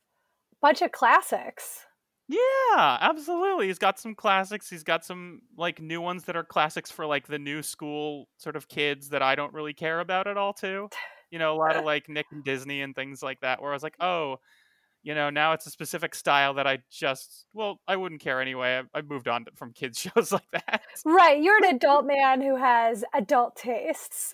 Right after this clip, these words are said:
Speaker 1: <laughs>
Speaker 2: Yes, I watch Adventure Time like other adults in their thirties. <laughs>
Speaker 1: Exactly.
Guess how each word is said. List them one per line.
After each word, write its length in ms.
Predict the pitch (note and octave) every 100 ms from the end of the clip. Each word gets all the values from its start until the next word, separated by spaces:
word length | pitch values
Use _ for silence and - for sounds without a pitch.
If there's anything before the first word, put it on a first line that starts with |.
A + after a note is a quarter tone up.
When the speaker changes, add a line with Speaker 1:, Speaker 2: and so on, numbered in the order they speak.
| - -
Speaker 1:
<laughs> 160 | -
Speaker 2:
Yes, 320 | F3 A#3+ D#3 -
I 120 | A#3
watch 220 | G#3+ F3+
Adventure 400 | F#3 D#3+ G3 E3+
Time 240 | C#3+ E3 C#3+
like 200 | C3+ -
other 300 | A#3 F#3 D#3+
adults 400 | D3+ E3+ C#3 -
in 80 | D3
their 120 | C3
thirties. 380 | - C3 G#3+ - -
<laughs> 100 | -
Speaker 1:
Exactly. 680 | C4+ A#3 A#3 C4+ B3 G#3+